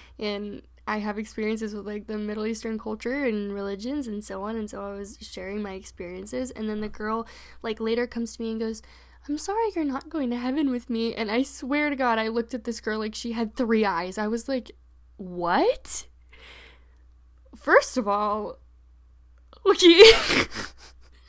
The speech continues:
What? I was so confused. I went home and I asked my mom, I was like, "Why am I not going to heaven?" And she was like, <laughs> "What?"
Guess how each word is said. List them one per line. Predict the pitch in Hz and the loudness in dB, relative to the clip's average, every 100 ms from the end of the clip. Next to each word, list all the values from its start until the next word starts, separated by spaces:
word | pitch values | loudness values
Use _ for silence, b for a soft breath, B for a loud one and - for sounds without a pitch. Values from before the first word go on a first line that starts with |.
| - - - - 988 B 988 960 B - - | -20 -20 -20 -6 -2 B 0 -2 B -6 -4
What? | 339 269 254 254 240 262 480 762 831 - - B B B - | 0 4 6 8 10 8 6 2 -2 -2 -4 B B B 4
I | 381 | 6
was | 392 453 - | 8 6 4
so | - 339 349 | -2 2 2
confused. | 339 370 359 330 302 339 359 - | 2 0 -2 0 2 4 2 0
I | 285 | 0
went | 349 349 | 2 0
home | 339 349 | -2 -2
and | 311 | -2
I | |
asked | - 269 349 311 | -2 -4 -4 -4
my | 294 | -4
mom, | 311 294 | -4 -4
I | |
was | 269 262 | -4 -4
like, | 240 - - - - - | -6 -8 -20 -20 -20 -18
"Why | 202 285 539 440 | -6 -2 0 2
am | |
I | 294 | 2
not | 269 277 277 | 2 2 2
going | 330 311 | 4 4
to | 302 | 4
heaven?" | 277 254 359 | 2 2 2
And | 381 381 | 2 2
she | - 349 | 4 6
was | 349 | 6
like, | 381 381 | 4 2
<laughs> | - - - | -2 4 8
"What?" | 440 392 466 466 - - - - - | 12 12 12 12 12 -4 -8 -8 -8